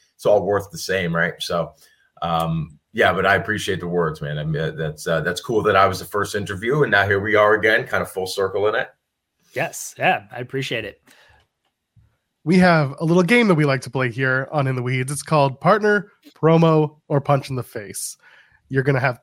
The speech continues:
Speaker 3: three different wrestlers that I present to you, and you're gonna pick which one you partner with in a tag team match, which one you have a promo off with in the ring, and which one you punch in the face because you're gonna have a singles match with them.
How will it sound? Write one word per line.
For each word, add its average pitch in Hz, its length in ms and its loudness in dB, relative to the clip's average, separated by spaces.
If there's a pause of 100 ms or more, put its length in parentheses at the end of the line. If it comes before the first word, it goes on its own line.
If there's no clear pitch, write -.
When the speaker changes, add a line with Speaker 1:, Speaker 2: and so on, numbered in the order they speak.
Speaker 3:
three 208 180 -2
different 208 240 0
wrestlers 190 360 4
that 170 100 2
I 165 120 4
present 151 400 0
to 165 80 -4
you, 151 180 4
and 139 100 0
you're 139 60 0
gonna 139 120 0
pick 147 200 -2
which 170 180 0
one 175 100 6
you 151 100 2
partner 190 280 2
with 185 160 2
in 170 80 0
a 156 40 0
tag 165 260 2
team 160 160 0
match, 147 240 2 (320)
which 175 240 4
one 170 180 6
you 160 120 4
have 160 160 2
a 160 100 4
promo 175 360 4
off 160 240 4
with 160 220 0
in 147 160 -2
the 131 80 0
ring, 196 340 4 (220)
and 202 100 2
which 302 140 0
one 220 100 6
you 196 60 6
punch 185 220 4
in 170 60 0
the 151 60 4
face 156 240 2
because 131 240 -4
you're 117 80 -6
gonna 131 140 -2
have 123 140 -2
a 110 40 -12
singles 127 320 -6
match 123 220 -4
with 123 120 -10
them. 196 340 4